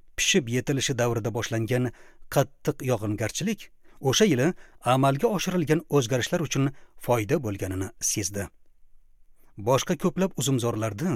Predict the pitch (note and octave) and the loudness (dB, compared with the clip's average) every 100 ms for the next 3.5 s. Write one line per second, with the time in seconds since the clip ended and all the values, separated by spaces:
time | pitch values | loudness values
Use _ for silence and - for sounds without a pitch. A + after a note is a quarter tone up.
0 | E2+ - - - A#2+ A2 A2+ - - D#3 | -4 -10 -20 -6 -4 -2 -4 -4 -6 -4
1 | F#3+ - G2+ G2 F#2+ - - - - - | -4 -4 -6 -4 -8 -8 -20 -20 -20 -20
2 | - - A#2 C3+ C3+ C#3+ - C3+ A#2 - | -20 -8 2 2 2 0 0 -2 -2 -2
3 | F2 G2+ G2+ F#2 E3 | -2 0 0 0 -2